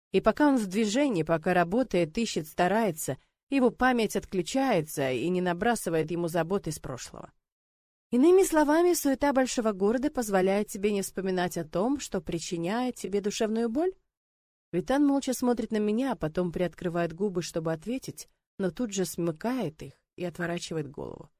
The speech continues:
Янис просто спросил, хотела бы я жить у моря, чтобы каждое утро в моё окно врывался морской воздух, а солнце целовало мою кожу.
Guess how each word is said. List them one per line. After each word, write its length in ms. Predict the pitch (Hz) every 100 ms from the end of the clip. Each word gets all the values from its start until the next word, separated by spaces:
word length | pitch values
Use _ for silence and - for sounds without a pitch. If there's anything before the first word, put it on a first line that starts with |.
| _ _ _ _ -
Янис 400 | 214 285 277 -
просто 380 | - 262 - 233
спросил, 500 | - 233 - 311 269
хотела 400 | 202 185 226 220
бы 120 | 208
я 140 | 208
жить 260 | 208 214 -
у 60 |
моря, 340 | 233 240 - 127 _ _ _ _
чтобы 280 | - 220 202
каждое 360 | 214 233 220 208
утро 280 | 240 208 185
в 20 |
моё 220 | 190 185
окно 260 | 165 220 220
врывался 540 | 196 170 190 196 190
морской 340 | 180 165 -
воздух, 460 | 175 208 214 165 156
а 80 | 160
солнце 340 | - 202 190
целовало 540 | 180 180 175 180 185 170
мою 240 | 165 156
кожу. 360 | 156 143 143